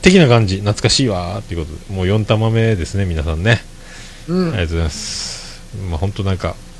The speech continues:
Speaker 1: もうバレてきてますね、これね。四玉目となると。
Speaker 2: <laughs>
Speaker 1: はい。<laughs> こんな感じ、こんな感じですよ。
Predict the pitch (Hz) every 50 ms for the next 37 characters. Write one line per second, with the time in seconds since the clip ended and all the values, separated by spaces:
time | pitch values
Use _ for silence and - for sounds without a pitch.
0 | - - - - - - 110 101 92 85 87 104 101 101 95 104 - 113 95 87
1 | 78 - 78 76 71 71 73 71 69 71 73 71 - - - - - - - -
2 | 95 92 90 139 185 - 90 92 90 87 87 82 - 85 80 80 80 80 78 -
3 | - 78 - - - - - - - - - - - - - 139 143 131 - -
4 | - - - - 214 - - - - - - - 220 - - - 190 - - -
5 | - - - - - - - - - - - - - - - - - - - -
6 | - - - - - - - - 127 120 117 92 117 117 95 85 92 90 87 -
7 | - 123 127 135 123 127 123 113 120 123 - - - -